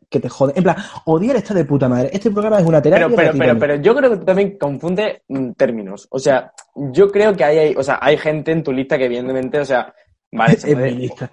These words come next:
Speaker 2: odiar, <laughs> se, perdona, en tu, en, en tu memoria.
Speaker 1: Estaba, estaba la lista del Linder y luego está la mía por debajo.
Speaker 2: To-, totalmente. Te has saltado de número a, a otro, bastante gracioso. Bueno, creo que tú confundes términos porque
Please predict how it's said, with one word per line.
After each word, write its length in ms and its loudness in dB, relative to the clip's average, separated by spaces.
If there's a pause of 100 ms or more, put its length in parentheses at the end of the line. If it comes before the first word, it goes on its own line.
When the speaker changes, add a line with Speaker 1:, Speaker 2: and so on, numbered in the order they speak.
(160)
Speaker 2:
odiar, 520 2 (220)
<laughs> 200 -4
se, 220 -4
perdona, 520 0
en 100 -4
tu, 80 -2
en, 560 0
en 140 4
tu 100 2
memoria. 380 4
Speaker 1:
Estaba, 500 2 (240)
estaba 400 4
la 100 6
lista 240 4
del 220 4
Linder 380 6
y 60 4
luego 160 4
está 180 2
la 80 2
mía 240 4
por 160 0
debajo. 280 2
Speaker 2:
To-, 120 -6
totalmente. 580 2
Te 100 0
has 60 4
saltado 320 2
de 80 4
número 420 4
a, 320 2
a 140 4
otro, 320 4
bastante 520 2
gracioso. 360 -4
Bueno, 280 0 (540)
creo 220 2
que 100 2
tú 120 2
confundes 360 2
términos 380 0
porque 440 -4